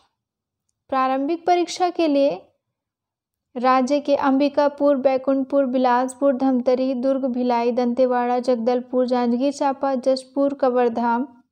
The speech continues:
कांकेर, कोरबा, महासमुंद, रायपुर, रायगढ़, राजनांदगांव तथा बलौदा बाजार जिले में परीक्षा केंद्र निर्धारित किए गए हैं।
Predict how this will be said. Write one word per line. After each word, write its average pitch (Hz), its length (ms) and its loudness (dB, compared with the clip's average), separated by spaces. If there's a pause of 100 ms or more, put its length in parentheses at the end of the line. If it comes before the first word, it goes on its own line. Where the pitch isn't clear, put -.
(220)
कांकेर, 254 600 0
कोरबा, 254 460 2
महासमुंद, 262 680 -4 (560)
रायपुर, 262 540 0
रायगढ़, 254 520 0
राजनांदगांव 247 720 -2
तथा 262 240 -2
बलौदा 247 480 2
बाजार 247 360 0
जिले 240 280 0
में 262 160 -2
परीक्षा 254 440 0
केंद्र 262 440 -2 (640)
निर्धारित 262 600 0
किए 277 260 2
गए 240 100 0
हैं। 226 380 -6